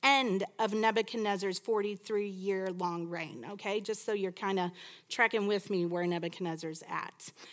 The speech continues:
So, and just so you know, Daniel's in the lion's den. It's not Nebuchadnezzar, it's Darius.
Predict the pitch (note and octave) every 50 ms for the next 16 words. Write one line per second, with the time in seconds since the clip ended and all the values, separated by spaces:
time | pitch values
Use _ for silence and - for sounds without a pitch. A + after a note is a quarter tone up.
0 | - - - - - - - - _ - - - - G#3 F#3+ F#3+ F#3 F3+ F3+ F3+
1 | - A3 G#3 G3+ A3+ G#3 - A#3 A3 A3 G#3+ G3+ F#3+ G#3 G3+ G3+ G3+ G3+ F#3+ G#3
2 | G#3 G3+ F#3+ F#3+ F#3+ G3 G3+ G3 F#3+ - G#3 G3+ G3 G3 F3+ - - - F3 F3
3 | F3 - F3+ F3+ F3+ E3+ - - D#3 D#3 D#3+ D3+ C#3+ D3+ D3+ - - - D#3 E3
4 | E3+ E3 E3 E3+ - E3+ - -